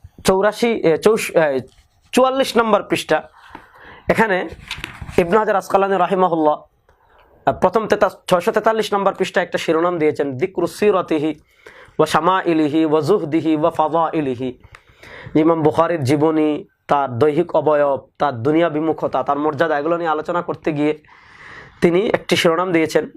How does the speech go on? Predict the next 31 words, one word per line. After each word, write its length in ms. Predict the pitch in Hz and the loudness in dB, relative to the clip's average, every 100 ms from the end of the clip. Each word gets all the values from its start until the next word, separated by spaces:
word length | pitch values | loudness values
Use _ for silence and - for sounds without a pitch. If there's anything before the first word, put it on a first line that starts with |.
| - | -8
একটি 200 | 139 180 | -2 0
আলোচনা 340 | 160 170 185 | 0 0 -2
করছেন। 380 | 185 156 - 165 - | -2 -4 -4 -4 -4
ওয়াকাল 300 | 165 190 202 | 0 0 0
আল 100 | 180 | -2
হাকিম 380 | 202 208 180 | -2 -2 -4
আবু 160 | 165 170 | -2 0
আবদুল্লাহ 580 | 165 156 151 180 180 160 | 0 0 -2 0 0 -2
আল 60 | |
হাফিজ, 480 | 160 160 165 170 190 - _ - - - - | -2 -2 -2 -4 -8 -12 _ -20 -20 -20 -2
ছয়শো 560 | 170 165 - 214 247 - - - - - | 2 2 2 0 0 -8 -20 -20 -20 -2
পঁয়তাল্লিশ 460 | 180 175 196 185 180 | 0 2 2 2 0
নম্বর 240 | 170 165 | 2 0
পৃষ্ঠায়, 440 | 143 143 - 127 98 _ _ - - - - - | 0 -4 -2 -4 -4 _ _ -20 -20 -20 -20 -2
ওয়াকাল 340 | 160 - 214 214 | 0 2 2 0
আল 100 | 196 | 0
হাফিজ 380 | 202 202 202 | 0 2 0
আবু 200 | 196 170 | 2 2
আবদুল্লাহ 540 | 180 160 139 185 180 165 | 0 0 0 2 2 0
আল 80 | 156 | -2
হাফিজ, 420 | 165 170 165 151 - _ | -2 -2 -2 -8 -12 _
قال 200 | - 170 | 0 0
أخبرني 560 | 156 - - 180 170 170 | 0 -2 0 -2 0 -2
محمد 440 | 156 175 175 175 | -2 -2 -2 -2
بن 180 | 165 165 | -2 -2
خالد، 360 | 156 160 156 143 - _ _ _ - | 0 0 0 -4 -8 _ _ _ -2
قال 180 | 160 151 | 0 0
حدثنا 540 | 160 147 175 170 160 | -2 -2 -2 0 -2
مقسم 460 | 156 175 - 170 175 | -2 -6 -4 -2 0
بن 200 | 165 151 | 0 0
سعد، 460 | 165 165 156 127 | 0 0 -2 -4